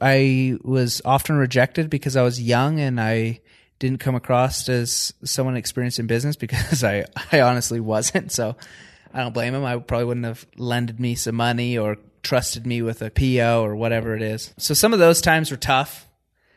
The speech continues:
that you're thinking about throwing it in. It's always been, uh, more than the money for me, though. It's, it's, uh,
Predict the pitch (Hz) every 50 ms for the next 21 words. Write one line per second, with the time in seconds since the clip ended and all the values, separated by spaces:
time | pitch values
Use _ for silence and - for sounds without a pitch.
0 | _ _ _ - 135 131 123 127 - 131 127 139 131 127 127 120 - - - -
1 | 135 131 131 131 127 123 117 113 113 113 117 120 131 131 - _ _ _ _ _
2 | _ _ _ _ _ _ - 160 - - 202 220 233 220 160 139 - 160 160 160
3 | 160 147 - - 151 143 143 139 131 - 123 123 127 135 135 147 147 151 147 139
4 | 139 131 120 117 113 113 117 120 120 - - 120 120 123 127 123 123 127 135 139
5 | 143 139 - - - - - 135 127 - - - 120 113 117 117 113 113 113 117
6 | -